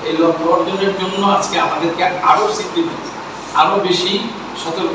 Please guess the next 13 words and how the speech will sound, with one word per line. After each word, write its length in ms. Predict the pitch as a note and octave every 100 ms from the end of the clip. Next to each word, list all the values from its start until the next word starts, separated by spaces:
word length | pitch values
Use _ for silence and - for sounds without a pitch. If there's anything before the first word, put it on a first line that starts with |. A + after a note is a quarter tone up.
| E3
হতে 160 | C3 B2
হবে। 160 | B2 - -
ষড়যন্ত্র 440 | F3+ F#3+ G3+ G3+ G3 G3+
চলতেছে, 420 | F3+ E3+ F#3+ F#3 F3+ - - -
যে 80 | F#3 F#3+
কোনো 160 | G3 F#3+ F#3
সময় 280 | F#3+ F3+ - - - -
এই 80 | E3
বিজয়কে 420 | D#3 G3+ E3+ F#3+ F#3 F#3 E3
নস্যাৎ 300 | E3 - F3 -
করার 220 | F3+ F3+ F3+
জন্য 200 | F3 F3 F3+ F3 - - - - - - -
তৎপর 400 | G3+ G3+ G3+ G3